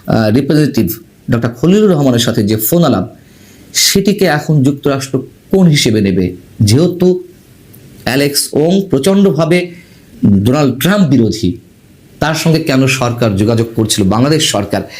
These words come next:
সেই বিষয়গুলোতে যদি তারা বিবেচনায় নেয়, তাহলে লরা লোমারের যেই অবস্থান, সেখান থেকে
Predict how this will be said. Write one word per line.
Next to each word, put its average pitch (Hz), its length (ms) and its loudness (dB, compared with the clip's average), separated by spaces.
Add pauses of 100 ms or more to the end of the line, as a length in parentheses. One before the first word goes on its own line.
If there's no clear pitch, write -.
(460)
সেই 147 240 0
বিষয়গুলোতে 135 680 2
যদি 117 200 2
তারা 110 140 0
বিবেচনায় 113 460 2
নেয়, 156 340 0 (120)
তাহলে 117 440 0 (720)
লরা 117 580 2
লোমারের 131 460 0
যেই 113 320 0 (520)
অবস্থান, 123 600 0 (220)
সেখান 139 360 -2
থেকে 135 400 -2